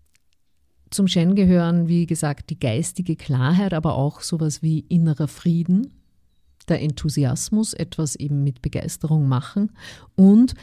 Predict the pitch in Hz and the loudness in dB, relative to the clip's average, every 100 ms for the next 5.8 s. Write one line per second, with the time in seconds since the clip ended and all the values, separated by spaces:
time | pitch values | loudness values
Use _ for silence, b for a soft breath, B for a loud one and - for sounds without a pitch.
0 | B - 180 175 156 - 226 269 165 147 | B 4 6 8 6 4 4 4 2 0
1 | - 160 165 208 - - - - 180 175 | -2 -2 0 -2 -6 -16 -14 -2 0 2
2 | 175 170 - 202 202 - 196 190 180 180 | 0 -2 -4 -2 -2 -2 2 2 2 2
3 | 175 175 165 - _ _ _ _ - 185 | 2 2 -2 -8 _ _ _ _ 6 8
4 | 196 208 - 196 180 175 165 147 131 - | 8 4 0 0 0 0 0 0 -2 -2
5 | 139 135 147 160 - 180 180 - | 0 2 2 -4 -6 -8 -8 -18